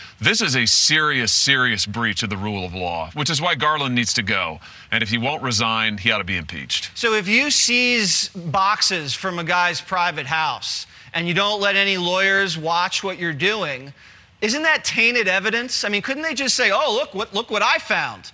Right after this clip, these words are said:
Speaker 2: <laughs> Oh, look what I found. Trump had this in the box"?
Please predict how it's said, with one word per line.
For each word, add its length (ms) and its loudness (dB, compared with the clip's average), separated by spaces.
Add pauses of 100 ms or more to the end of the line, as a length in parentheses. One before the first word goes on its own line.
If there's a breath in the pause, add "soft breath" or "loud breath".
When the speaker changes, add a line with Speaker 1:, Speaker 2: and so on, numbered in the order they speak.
(440 loud breath)
Speaker 2:
<laughs> 120 -2
Oh, 540 2
look 160 -2
what 140 2
I 160 4
found. 460 0
Trump 220 -4
had 220 0
this 240 0
in 80 -2
the 80 -4
box"? 560 -6